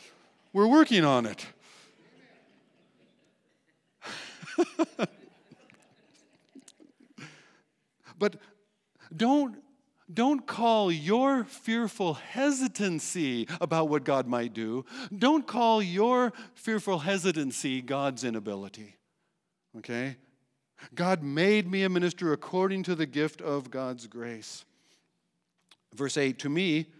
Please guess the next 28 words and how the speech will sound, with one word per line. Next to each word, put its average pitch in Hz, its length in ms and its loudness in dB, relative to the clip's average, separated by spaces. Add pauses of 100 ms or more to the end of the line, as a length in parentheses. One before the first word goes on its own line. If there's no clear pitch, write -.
(240)
though 156 200 2
I 165 80 6
am 165 80 2
the 151 80 0
very 156 200 4
least 196 380 2
of 220 100 -4
all 214 180 0
saints," 208 400 -8
Paul 151 260 -6
says, 120 380 -2
"this 139 260 -4
grace 135 460 -6
was 135 340 -8
given." 120 340 -10
This 156 180 -4
answers 156 300 -6
the 143 100 -10
question, 139 440 -8
"Well, 139 120 -10
who 165 160 -6
is 143 100 -8
worthy? 151 420 -8 (960)
Who 254 160 -2
is 247 120 -4
worthy 208 540 0
for 120 220 -8
this?" 101 480 -8